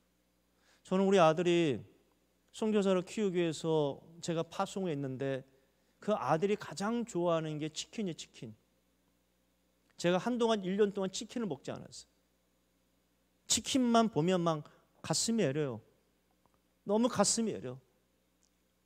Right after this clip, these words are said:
그게 아버지의 마음이죠. 가슴이 아려요, 가슴이. 나는 그걸 몰랐어. 가슴이 아려. "아, 이게 부모의 마음이구나." 이 가슴이 아려요. 치킨만 보면 가슴이 아려.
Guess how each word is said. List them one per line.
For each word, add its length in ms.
그게 180
아버지의 480
마음이죠. 500
가슴이 460
아려요, 280
가슴이. 720
나는 280
그걸 260
몰랐어. 580
가슴이 440
아려. 160
"아, 100
이게 120
부모의 480
마음이구나." 600
이 80
가슴이 540
아려요. 340
치킨만 560
보면 180
가슴이 440
아려. 340